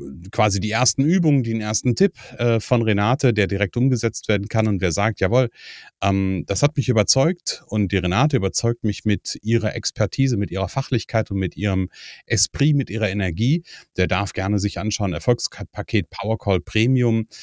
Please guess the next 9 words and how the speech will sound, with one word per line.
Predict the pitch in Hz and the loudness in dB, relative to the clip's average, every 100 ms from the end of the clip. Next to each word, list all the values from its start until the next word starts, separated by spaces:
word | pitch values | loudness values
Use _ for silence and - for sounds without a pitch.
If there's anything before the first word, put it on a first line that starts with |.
| - - _ | -20 -20 _
Da | 82 | -4
geht's | 73 92 - - | 0 -2 -2 -6
drei | 87 90 98 127 | -4 0 2 4
Monate | 147 131 127 123 110 | 4 2 0 0 0
lang | 101 104 101 | 0 0 0
ganz | 104 143 147 | 2 0 0
intensiv | 117 113 101 101 101 | -2 0 0 0 -4
darum, | - 95 104 101 101 95 | -4 -2 0 2 2 0
selber, | - 98 123 127 120 117 | 0 2 2 2 2 0